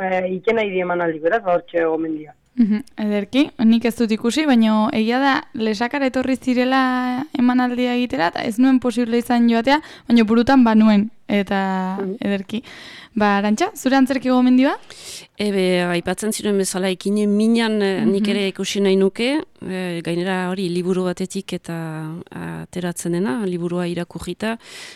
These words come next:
Speaker 3: beraz, bai, eh, hori ikusteko asmoarekin, eta ikusi dudana aipatzeko, eta oraindik itzulika ari direla uste dut,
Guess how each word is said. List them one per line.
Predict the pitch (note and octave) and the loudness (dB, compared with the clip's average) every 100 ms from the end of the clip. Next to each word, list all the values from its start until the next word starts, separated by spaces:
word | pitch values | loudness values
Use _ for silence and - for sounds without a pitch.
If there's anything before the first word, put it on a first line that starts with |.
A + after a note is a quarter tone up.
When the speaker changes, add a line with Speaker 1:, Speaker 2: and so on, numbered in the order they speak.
| - | -10
Speaker 3:
beraz, | E3+ E3 - - - | -6 -4 -6 -6 -8
bai, | D#3 C3+ F3+ G#3+ | -12 -10 -6 -4
eh, | - C3+ A#2+ D#3 E3 | -6 -6 -10 -12 -8
hori | E3+ F3 D#3+ | -6 -4 -4
ikusteko | D#3 F3+ - F#3 G3 | -6 -8 -6 -6 -4
asmoarekin, | F#3+ G3+ G3+ B3+ C4 | -2 -2 -2 -2 -4
eta | A3 A3 G#3+ | -2 -4 -4
ikusi | G#3 - B3 - A3+ | -8 -10 -10 -8 -6
dudana | A#3 A3+ A#3 | -4 -2 -2
aipatzeko, | A3 - A3 - A3+ A#3+ B3+ C#4+ - _ - | -2 -2 -2 -2 -2 0 0 0 -4 _ -8
eta | F3+ G3+ | -2 0
oraindik | G3+ A3 A3+ G3 | 0 0 -2 -4
itzulika | F#3+ - A3 G#3+ A3 | -4 -2 -2 0 0
ari | G#3+ G#3 | 0 0
direla | G3+ G3 A3 A3 | -2 -2 -2 -2
uste | F#3+ - F3 | -2 0 2
dut, | F#3+ A3+ | 2 -2